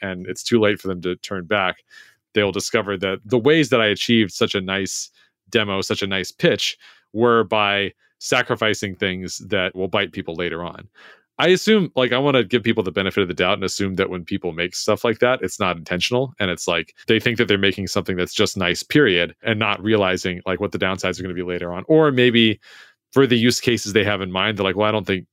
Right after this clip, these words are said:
the software is ever gonna get that big that it'll cause these problems," or something like that.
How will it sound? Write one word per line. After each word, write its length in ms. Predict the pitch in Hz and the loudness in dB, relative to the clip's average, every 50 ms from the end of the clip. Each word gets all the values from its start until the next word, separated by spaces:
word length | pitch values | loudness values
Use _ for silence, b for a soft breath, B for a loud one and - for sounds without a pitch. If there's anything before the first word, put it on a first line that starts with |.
| _ _ - | _ _ -16
the 100 | 95 95 | -10 -6
software 320 | - - 98 92 - - | -2 0 0 0 0 0
is 80 | 90 80 | -2 0
ever 160 | 87 80 87 | -2 -2 -4
gonna 120 | 87 87 | -8 -6
get 200 | 85 101 98 - | -4 -4 -4 0
that 160 | - 120 107 - | 0 0 2 4
big 320 | 117 110 113 110 101 95 | 4 4 4 4 2 0
that 120 | - 104 | 0 2
it'll 180 | 107 107 110 104 | 2 2 0 0
cause 220 | - 110 107 101 | 0 -2 -2 0
these 140 | 101 104 95 | -2 -4 -2
problems," 500 | - 107 104 101 95 98 98 98 92 85 | 0 0 0 0 0 -2 -6 -8 -8 -8
or 180 | 85 80 82 - _ | -8 -8 -8 -8 _
something 240 | - 139 123 104 92 | -4 -4 -2 -2 -2
like 160 | 87 87 - | -4 -4 -4
that. 220 | - 82 76 78 | -4 -6 -6 -6